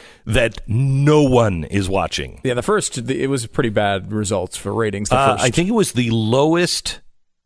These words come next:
Speaker 1: miniseries, lowest rating original series that they have ever put on the air.
Speaker 2: Yes.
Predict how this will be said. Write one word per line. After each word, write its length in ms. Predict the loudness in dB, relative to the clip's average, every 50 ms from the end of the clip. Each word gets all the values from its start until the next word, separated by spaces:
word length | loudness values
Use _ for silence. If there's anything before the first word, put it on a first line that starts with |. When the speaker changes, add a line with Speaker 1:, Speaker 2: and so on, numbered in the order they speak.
| -2 0 2
Speaker 1:
miniseries, 840 | 2 2 2 2 0 0 0 0 0 0 0 0 0 -2 -2 -4 -4 -2
lowest 460 | 0 2 4 4 4 4 2 0 0
rating 420 | 0 2 2 2 4 2 2 2
original 480 | 2 0 2 0 0 0 0 -2 -2 -2
series 480 | -2 -2 -2 -2 -2 -2 -4 -4 -4
that 180 | -2 -4 -2 0
they 180 | 0 2 2 2
have 240 | 2 0 0 -4 -8 -12 -12 -4 2
ever 580 | 2 4 4 4 4 4 4 4 4 2 0 -4 -12 -20 _ _ _ _ _ _ _ _ _ _ 2
put 200 | 2 4 4 4
on 200 | 4 4 2 2
the 160 | 0 0 0
air. 160 | -2 -4 -6 -6
Speaker 2:
Yes. 600 | -2 0 0 0 0 -2 -2 -4 -4 -4 -6 -8